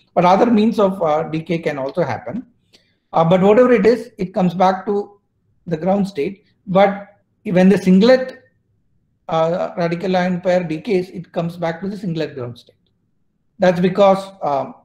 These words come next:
of conservation of angular momentum. For the same reason, if the triplet excited pair decays, it has to come to a different ground state, which is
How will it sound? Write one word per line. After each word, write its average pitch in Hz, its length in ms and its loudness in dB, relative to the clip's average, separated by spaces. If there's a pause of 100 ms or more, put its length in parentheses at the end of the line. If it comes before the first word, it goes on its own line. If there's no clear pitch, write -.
(140)
of 156 160 -6
conservation 170 500 -2
of 139 100 -6
angular 120 260 -4
momentum. 104 500 -14 (500)
For 202 120 0
the 214 100 4
same 254 260 4
reason, 208 500 -2
if 170 100 -6
the 196 60 -4
triplet 208 420 -6
excited 185 540 -2
pair 175 380 -2
decays, 165 380 -6
it 170 160 -12
has 160 220 -6
to - 80 -16
come 180 240 -4
to 196 80 -4
a 196 60 -2
different 202 500 0
ground 165 260 -2
state, 185 300 -8
which 170 200 -10
is 165 240 -12